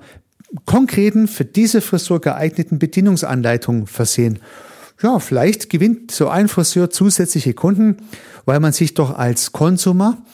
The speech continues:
viel besser betreut fühlt, wenn der Dienstleister, der eigentlich nur das Projekt macht, die Umsetzung, auch den Betrieb mitbedenkt. Vielleicht lässt sich das nicht bezahlen,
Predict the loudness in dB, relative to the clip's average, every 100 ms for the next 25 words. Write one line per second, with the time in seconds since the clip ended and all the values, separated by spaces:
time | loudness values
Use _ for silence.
0 | -20 -20 -12 -2 0 2 0 0 -2 0
1 | -2 -2 -2 0 0 -2 -12 -14 -2 0
2 | 0 -2 0 -2 0 -2 -2 -2 -4 -2
3 | -4 -2 -4 -4 -4 -4 -4 -4 0 -2
4 | 0 -4 -4 -4 -4 -2 -2 -4 -2 -2
5 | -4 -10 -20 -6 -2 -2 -2 -2 -4 -4
6 | -2 -2 -4 _ _ -2 0 -2 -4 -6
7 | -8 -14 _ _ _ -2 0 0 -2 -2
8 | 0 0 0 0 0 -2 -4 -4 -2 0
9 | 0 0